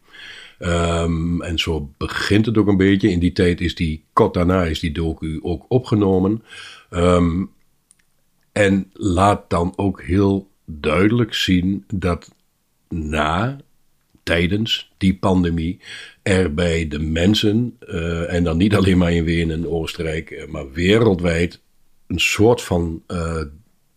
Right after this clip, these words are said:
denken is veranderd, omdat heel veel mensen mede door wat er allemaal gebeurd is, hebben gezien van,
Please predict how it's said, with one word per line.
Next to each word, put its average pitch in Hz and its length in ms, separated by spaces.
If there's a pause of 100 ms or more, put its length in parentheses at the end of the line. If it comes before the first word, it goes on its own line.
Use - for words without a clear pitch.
(460)
denken 101 480
is 90 200
veranderd, 90 580 (720)
omdat 87 400
heel 87 260
veel 95 180
mensen 82 580
mede 87 440
door 82 220
wat 82 200
er 80 60
allemaal 76 280
gebeurd 80 400
is, 82 200
hebben 80 300
gezien 80 400
van, 73 400